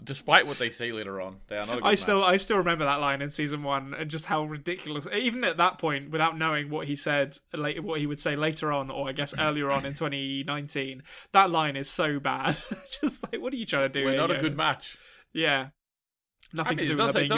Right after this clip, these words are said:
Speaker 2: your
Speaker 1: have a
Speaker 2: aunt.
Speaker 1: lot. It does have a lot of weight later whenever we find out why. But it's <laughs>
Speaker 2: Yeah,
Speaker 1: the,
Speaker 2: yeah,
Speaker 1: the fact
Speaker 2: yeah.
Speaker 1: that that's the first time we hear it, it's just like, out of nowhere. "We're not a good match." Like, you put it down to the, the translation being wrong. Like, really.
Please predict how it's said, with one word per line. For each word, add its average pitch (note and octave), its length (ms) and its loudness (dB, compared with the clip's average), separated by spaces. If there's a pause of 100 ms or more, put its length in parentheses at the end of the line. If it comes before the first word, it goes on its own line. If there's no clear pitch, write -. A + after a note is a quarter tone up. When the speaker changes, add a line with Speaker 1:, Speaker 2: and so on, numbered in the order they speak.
Speaker 2:
your F#3+ 100 6
Speaker 1:
have - 40 2
a - 20 6
Speaker 2:
aunt. C#3+ 100 4
Speaker 1:
lot. C#3 160 4
It C3+ 80 -6
does G#3 160 -2
have D#3+ 120 -4
a C#3 40 -2
lot C3 140 0
of G#2+ 100 -6
weight A2 220 -2
later G2+ 240 -4
whenever G2+ 260 -8
we G2 80 -8
find G2 280 -6
out E2+ 120 -2
why. F#2+ 240 0
But A2 300 -2
it's - 560 -8
<laughs> - 480 -14
Speaker 2:
Yeah, G3 220 6
Speaker 1:
the, F3 60 0
Speaker 2:
yeah, D#3 160 4
Speaker 1:
the C#3 80 2
fact D3+ 300 2
Speaker 2:
yeah. D#3 40 -4
Speaker 1:
that E3 40 0
that's - 200 0
the C3+ 60 -6
first C3+ 320 0
time C3+ 200 2
we A#2+ 100 -2
hear A2 280 0
it, - 120 -4
it's C3 80 -8
just C#3 140 -6
like, - 120 -6
out G#2+ 160 -2
of G#2 60 -8
nowhere. G#2+ 320 0
"We're F3+ 120 -8
not G3 120 -2
a F#3 60 -4
good F3+ 160 -6
match." D#3 300 -2
Like, C3 180 -10
you C3+ 60 -2
put E3+ 180 -2
it E3 120 -4
down B2+ 220 2
to A#2 220 -2
the, G#2 160 -8 (100)
the G#2+ 100 -8
translation A2 600 -6
being C#3+ 220 -2
wrong. G#2+ 360 0
Like, G2+ 180 -8
really. G2 340 -8